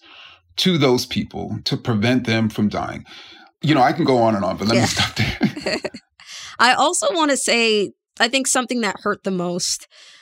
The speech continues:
Speaker 2: at the beginning of the pandemic was just the lack of data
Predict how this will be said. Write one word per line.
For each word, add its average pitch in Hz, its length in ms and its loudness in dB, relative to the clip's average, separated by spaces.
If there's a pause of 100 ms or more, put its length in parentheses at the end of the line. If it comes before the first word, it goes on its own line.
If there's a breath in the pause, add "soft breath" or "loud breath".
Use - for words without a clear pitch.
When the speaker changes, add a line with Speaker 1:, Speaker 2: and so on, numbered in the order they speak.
(140 loud breath)
Speaker 2:
at 202 180 -2
the 202 80 -2
beginning 185 380 -2
of 185 60 -8
the 185 80 -6
pandemic 180 640 -2
was 185 320 -2
just - 240 -2
the 220 100 -4
lack 208 260 0
of 190 200 -2 (460)
data 202 340 0